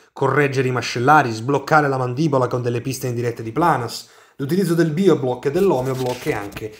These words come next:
ampiamente raccomandato. Tanti dentisti dicono: "Io curo i miei pazienti dalla loro malocclusione",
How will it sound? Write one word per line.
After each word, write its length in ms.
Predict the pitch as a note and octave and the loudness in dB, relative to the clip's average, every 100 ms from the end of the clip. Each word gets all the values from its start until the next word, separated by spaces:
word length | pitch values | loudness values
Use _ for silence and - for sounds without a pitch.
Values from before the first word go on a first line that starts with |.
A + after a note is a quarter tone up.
| - | -10
ampiamente 600 | A2+ B2+ D#3+ B2+ G2+ G2 A2 | -6 -2 0 0 -2 -4 -4
raccomandato. 920 | G#2 A2 G#2 G2+ G2+ F#2 F2 - - _ - - - | -2 -2 -4 -4 -2 -2 -4 -14 -18 _ -20 -20 -6
Tanti 280 | - F3+ D3 | 0 2 4
dentisti 520 | F#3 F#3+ D#3+ D#3+ - | 2 2 0 -2 -4
dicono: 360 | B2+ C3 C3 B2 | -6 -4 -4 -2
"Io 200 | C3+ B2+ | -2 -2
curo 520 | - D3+ C#3+ B2+ B2 | 0 2 4 4 2
i 100 | C3+ | -2
miei 320 | C3 C3 B2 A2+ | 0 0 0 -2
pazienti 680 | A#2+ - C#3 C#3 B2+ A#2 | -4 -2 0 0 -2 -6
dalla 220 | A2+ A2+ A#2+ | -4 -2 0
loro 260 | B2+ B2+ | 0 0
malocclusione", 1040 | A#2 A#2+ A#2+ - A#2+ B2+ C3+ A2+ G#2+ - | 0 -2 -4 -4 -2 2 2 2 -4 -10